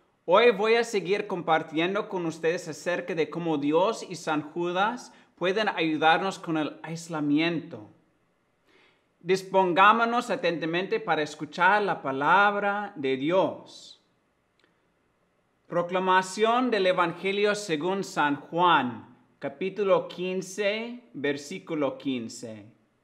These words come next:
Ya no les llamo servidores porque un servidor no sabe lo que hace su patrón. Los llamo amigos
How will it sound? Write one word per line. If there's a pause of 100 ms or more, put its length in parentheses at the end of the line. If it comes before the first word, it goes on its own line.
(1900)
Ya
no
les
llamo
servidores
porque
un
servidor
no
sabe
lo
que
hace
su
patrón. (640)
Los
llamo
amigos